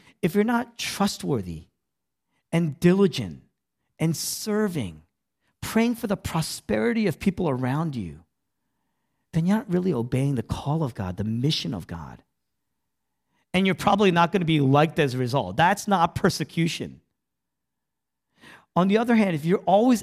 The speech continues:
outspoken about being a Christian and your views, and you're hated for just that,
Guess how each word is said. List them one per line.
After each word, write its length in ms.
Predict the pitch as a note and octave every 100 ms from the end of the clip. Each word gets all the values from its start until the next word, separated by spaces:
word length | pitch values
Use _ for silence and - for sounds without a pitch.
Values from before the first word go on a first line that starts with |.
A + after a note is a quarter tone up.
| -
outspoken 640 | F3 - - G#3+ A3 G#3
about 260 | E3+ C#3 C3+
being 220 | E3 D#3
a 60 | C3
Christian 600 | - G3+ - G2 D2+ - _ _ _ _ _ -
and 140 | D#3+
your 140 | E3 D#3
views, 760 | C3+ D3+ G#3 G#3+ D3+ G2 - - -
and 120 | E3
you're 120 | F3+
hated 460 | C#3 C3+ F3 B3 A#3
for 180 | - D3
just 500 | C3+ F3+ - D3+ A2+
that, 340 | A2+ D#3+ A#3+